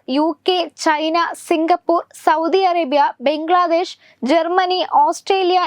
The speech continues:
എന്നിവിടങ്ങളിലേക്കാണ് ഇന്ത്യ ഏറ്റവും അധികം കയറ്റുമതി നടത്തുന്നത്. രണ്ടായിരത്തി ഇരുപത്തിമൂന്ന് ഇരുപത്തിനാലിൽ യു എസ് ആയിരുന്നു ഇന്ത്യയുടെ ഏറ്റവും വലിയ വ്യാപാര പങ്കാളി,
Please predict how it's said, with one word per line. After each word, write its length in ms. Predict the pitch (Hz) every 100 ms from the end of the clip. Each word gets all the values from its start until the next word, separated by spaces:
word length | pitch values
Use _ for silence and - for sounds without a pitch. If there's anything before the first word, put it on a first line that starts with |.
| 302
എന്നിവിടങ്ങളിലേക്കാണ് 920 | 330 370 359 359 349 359 320 339 269 370 - _ - 359
ഇന്ത്യ 200 | 392 427 302
ഏറ്റവും 400 | 339 349 - 415 392
അധികം 200 | 381 370 339
കയറ്റുമതി 560 | 302 311 - 339 277 254
നടത്തുന്നത്. 400 | 254 262 262 269 - _ _ _ - -
രണ്ടായിരത്തി 440 | 294 311 311 320 285
ഇരുപത്തിമൂന്ന് 580 | 302 302 302 339 320 330 320
ഇരുപത്തിനാലിൽ 600 | 311 302 320 302 285 302 370 _ -
യു 80 | 359 415 440
എസ് 160 | - 427
ആയിരുന്നു 240 | 415 403 285
ഇന്ത്യയുടെ 340 | 311 320 349 339 277
ഏറ്റവും 340 | 302 - 381 349
വലിയ 160 | 330 302 269
വ്യാപാര 420 | 269 269 285 285 269
പങ്കാളി, 420 | 254 262 254